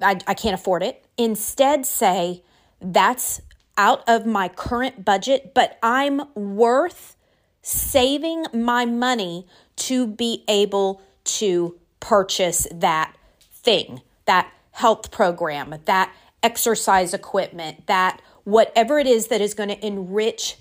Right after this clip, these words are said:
your life." But then do it.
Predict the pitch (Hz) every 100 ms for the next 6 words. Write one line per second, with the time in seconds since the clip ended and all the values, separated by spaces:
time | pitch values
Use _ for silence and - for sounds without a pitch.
0 | - 196 196 185 175 - 214 202 139 127
1 | - - _ _ _ _ _ - 233 254
2 | 220 214 233 180